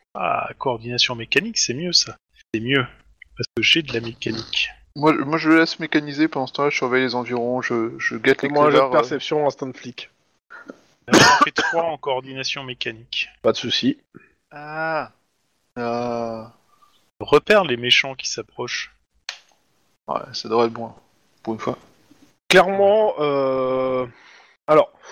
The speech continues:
Speaker 3: y a pas de gens qui s'approchent de vous à proprement parler. Euh,
Speaker 2: Quel
Speaker 3: par
Speaker 2: plus ces
Speaker 3: contre,
Speaker 2: animaux.
Speaker 3: tu, tu, tu remarques, euh,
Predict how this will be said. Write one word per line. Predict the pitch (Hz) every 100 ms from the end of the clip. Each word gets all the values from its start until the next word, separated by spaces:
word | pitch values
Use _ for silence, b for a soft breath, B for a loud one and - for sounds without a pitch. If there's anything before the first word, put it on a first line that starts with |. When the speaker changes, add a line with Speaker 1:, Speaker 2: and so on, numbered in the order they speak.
| B B B -
Speaker 3:
y |
a | 127
pas | - 170 165
de | 135 127
gens | 123 120 156
qui | 160 -
s'approchent | - 135 143 139
de | 139
vous | 143 156
à | 147
proprement | - 127 - 135
parler. | 127 135 156 214 b b b b b _
Euh, | 120 127 123 120
Speaker 2:
Quel | 123
Speaker 3:
par |
Speaker 2:
plus | 156
ces | 170
Speaker 3:
contre, | 196
Speaker 2:
animaux. | 131 131
Speaker 3:
tu, | 143 143 135
tu, | - 143 135 131
tu | - 143
remarques, | 131 139 170 -
euh, | -